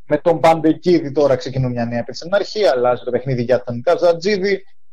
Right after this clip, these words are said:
Καζατζίδης τώρα λίγο μπροστά από τη μεσαία γραμμή, τελικά θα γυρίσει προς τα πίσω.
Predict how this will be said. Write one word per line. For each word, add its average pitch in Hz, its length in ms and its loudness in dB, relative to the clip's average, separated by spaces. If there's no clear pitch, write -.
Καζατζίδης 139 680 0
τώρα 127 400 2
λίγο 143 520 4
μπροστά 131 500 0
από 131 80 0
τη 127 80 -8
μεσαία 131 260 0
γραμμή, 127 220 0
τελικά 127 220 -4
θα 127 80 -2
γυρίσει 123 380 -4
προς 143 260 0
τα 131 280 0
πίσω. 127 420 -2